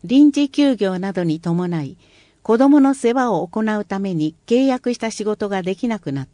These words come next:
た。委託を受けて個人で仕事をする保護者。就業できなかった日につき、一日あたり四千百円を支給。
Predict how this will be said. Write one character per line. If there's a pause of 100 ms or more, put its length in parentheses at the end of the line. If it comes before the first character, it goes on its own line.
た。 (680)
委
託
を
受
け
て (100)
個
人
で
仕
事
を
す
る
保
護
者。 (1300)
就
業
で
き
な
か
っ
た
日
に
つ
き、 (320)
一
日
あ
た
り (160)
四
千
百
円
を
支
給。